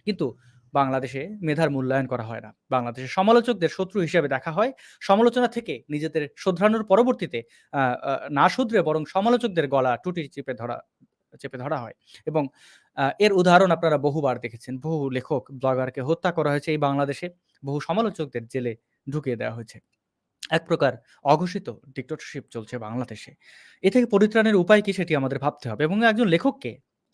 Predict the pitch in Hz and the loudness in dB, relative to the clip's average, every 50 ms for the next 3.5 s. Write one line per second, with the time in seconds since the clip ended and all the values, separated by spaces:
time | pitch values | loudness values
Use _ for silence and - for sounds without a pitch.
0 | _ _ _ _ _ _ _ _ _ _ _ - 165 220 247 247 233 233 220 180 | _ _ _ _ _ _ _ _ _ _ _ 2 4 4 6 4 4 4 4 4
1 | 156 139 - 170 180 165 - 123 107 107 - _ _ _ _ _ _ _ _ _ | 4 4 4 4 4 4 2 0 -8 -12 -14 _ _ _ _ _ _ _ _ _
2 | _ _ _ _ _ _ _ - 135 123 120 - 135 120 135 139 143 160 160 156 | _ _ _ _ _ _ _ -6 -6 -6 -6 -6 -6 -2 0 0 2 2 0 0
3 | 143 170 170 175 156 151 151 156 165 | -2 -4 -2 -2 -2 -2 -2 -4 -6